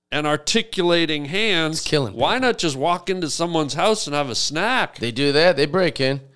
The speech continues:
Speaker 2: Here's the thing. This is another thing that happens with skeptics, you know?
Speaker 1: Okay.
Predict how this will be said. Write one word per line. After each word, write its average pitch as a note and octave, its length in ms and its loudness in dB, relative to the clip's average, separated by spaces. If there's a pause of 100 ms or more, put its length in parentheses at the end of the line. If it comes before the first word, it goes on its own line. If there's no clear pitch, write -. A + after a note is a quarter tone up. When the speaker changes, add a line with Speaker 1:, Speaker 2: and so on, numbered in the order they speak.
(240)
Speaker 2:
Here's G#3+ 220 4
the F#3 60 -4
thing. D#3+ 260 2 (120)
This D#3+ 140 4
is E3 80 -2
another D#3+ 240 2
thing D3 140 -2
that B2+ 80 -2
happens A#2 340 -2
with G#2 140 -6
skeptics, - 720 -6
you G2 140 -18
know? A2+ 160 -16 (100)
Speaker 1:
Okay. C3+ 460 -2